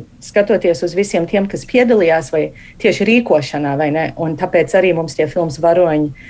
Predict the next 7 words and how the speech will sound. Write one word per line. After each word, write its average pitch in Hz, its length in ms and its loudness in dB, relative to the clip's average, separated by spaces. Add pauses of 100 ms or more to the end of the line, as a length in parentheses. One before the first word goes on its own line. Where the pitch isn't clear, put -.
(140)
sanāca, 180 640 0
bija, 175 280 -2
jo 175 260 2 (260)
daudzi 196 680 2 (280)
arī 196 320 2 (140)
ir 226 260 0
tagad 175 340 -2